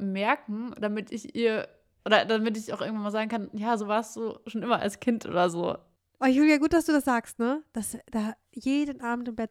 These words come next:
Speaker 2: liege ich und denke das. Und zwar, ich habe bei meiner ersten Tochter zwölf Monate lang so ein
Speaker 1: Mhm.
Speaker 2: Tagebuch geführt, nur für jeden, für jeden Monat.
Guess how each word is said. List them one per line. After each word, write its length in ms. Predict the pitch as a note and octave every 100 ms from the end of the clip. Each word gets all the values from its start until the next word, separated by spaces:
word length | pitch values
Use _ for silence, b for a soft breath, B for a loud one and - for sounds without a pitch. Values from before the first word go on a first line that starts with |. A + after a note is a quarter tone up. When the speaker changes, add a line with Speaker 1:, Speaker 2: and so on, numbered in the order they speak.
| A3
Speaker 2:
liege 220 | A3+ A3+
ich 140 | A3
und 140 | A3 G3
denke 240 | G3+ G3+
das. 320 | E3+ F3 B3+
Und 220 | - G#3+ -
zwar, 300 | G3+ A3 C#4+ B B
ich 140 | - A3+
habe 260 | A#3 B3
bei 400 | A3 G#3 G#3 G#3+ G3+
meiner 240 | G#3+ G#3
ersten 340 | G3 G#3+ - B3+
Tochter 720 | C4+ B3+ - B3+ B3+ B3+ - _ -
zwölf 260 | - A#3 A3+
Monate 320 | A#3 A#3+ A#3+
lang 220 | A3 A3
so 60 | G#3
ein 20 |
Speaker 1:
Mhm. 120 | G#3
Speaker 2:
Tagebuch 420 | A3 A3 A#3+ A#3 -
geführt, 520 | G3 G#3 G#3+ D4+ - _ _
nur 200 | A3+ A3+
für 140 | B3 C4+
jeden, 500 | A#3+ A#3+ A#3 A3+ G#3+ -
für 120 | -
jeden 200 | A#3 A3+
Monat. 500 | A3 A3 A3 E3+ E3